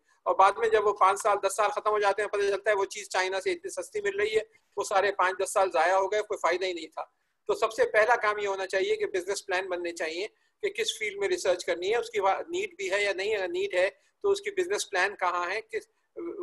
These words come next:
does it make sense to work on that area? तो ये एसटीईडी program के तहत हमने बहुत सारे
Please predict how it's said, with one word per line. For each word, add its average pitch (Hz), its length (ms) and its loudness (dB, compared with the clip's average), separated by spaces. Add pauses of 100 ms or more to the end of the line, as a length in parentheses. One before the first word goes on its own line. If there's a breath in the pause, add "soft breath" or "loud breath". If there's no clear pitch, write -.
does 185 120 4
it 196 180 2
make 196 120 0 (100)
sense 247 140 0
to - 120 -10 (100)
work 233 180 2
on 220 60 -2
that 170 500 -6
area? 151 200 -4 (440)
तो 220 60 -6
ये 226 120 0
एसटीईडी 262 600 -2
program 208 460 0
के 214 240 -6
तहत 208 300 -2
हमने 208 220 -4
बहुत 214 340 -4
सारे 196 320 2